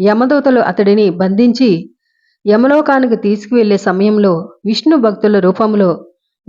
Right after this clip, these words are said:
గరుడధ్వజులు వచ్చి వారిని ఆపారు. వారు గంభీరముగా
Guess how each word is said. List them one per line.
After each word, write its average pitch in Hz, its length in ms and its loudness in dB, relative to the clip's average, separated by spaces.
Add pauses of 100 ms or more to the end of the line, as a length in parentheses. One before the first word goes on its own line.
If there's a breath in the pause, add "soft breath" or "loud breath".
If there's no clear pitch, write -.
గరుడధ్వజులు 208 800 0
వచ్చి 185 600 -2
వారిని 208 500 0
ఆపారు. 180 520 -2 (400)
వారు 214 420 0
గంభీరముగా 220 840 0